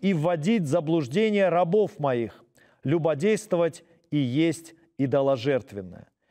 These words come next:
Я дал ей время покаяться в любодеянии её, но она не покаялась. Вот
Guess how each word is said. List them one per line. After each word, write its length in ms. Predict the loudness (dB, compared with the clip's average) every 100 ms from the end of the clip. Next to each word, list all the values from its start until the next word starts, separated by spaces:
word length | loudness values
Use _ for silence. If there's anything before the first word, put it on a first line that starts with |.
| _ _
Я 300 | -2 0 0
дал 460 | 2 2 4 2 0
ей 260 | -2 0 2
время 340 | 0 2 0
покаяться 680 | 0 -4 0 2 2 0 -2
в 80 | 0
любодеянии 840 | 0 0 -2 0 2 0 -2 -4
её, 520 | -4 -4 -2 -2 -4 -12 _ _
но 200 | -2 0
она 200 | 0 0
не 120 | -2
покаялась. 760 | -2 -4 0 2 2 -2 -6 -12
Вот 560 | -4 0 2 0 -4